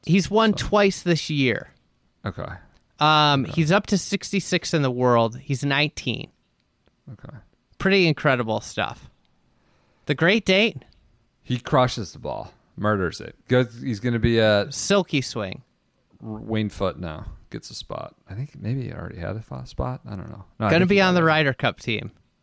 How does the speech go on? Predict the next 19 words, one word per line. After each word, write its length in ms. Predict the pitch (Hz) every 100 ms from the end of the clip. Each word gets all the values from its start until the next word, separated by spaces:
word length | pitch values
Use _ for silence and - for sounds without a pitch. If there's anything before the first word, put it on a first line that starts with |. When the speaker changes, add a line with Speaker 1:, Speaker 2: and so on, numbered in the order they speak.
| _ _ _
Speaker 2:
You 100 | 104
think 180 | 104 123
so? 300 | - 85 76 - _ _
Speaker 1:
Maybe. 460 | - 123 170 - - _ _ _ _ _ _ _ _ _ _ _ _ _ _ _ _ -
Speaker 2:
Uh, 240 | 101 95 92
so 180 | 110
he 140 | 117 143
wins. 340 | 143 110 101
That 120 | 120
was 160 | 131 123
another 400 | 107 113 110 98
great, 360 | 80 90 85 - _ _ _ -
uh, 240 | 95 50 - _ - _ - -
round 260 | 92 82 87
of 80 |
coffee 320 | - - - -
golf. 420 | 113 123 - - _ _ _ _ _ _ _ -
Martin 240 | 156 269
Keimer 500 | - 160 269 339 -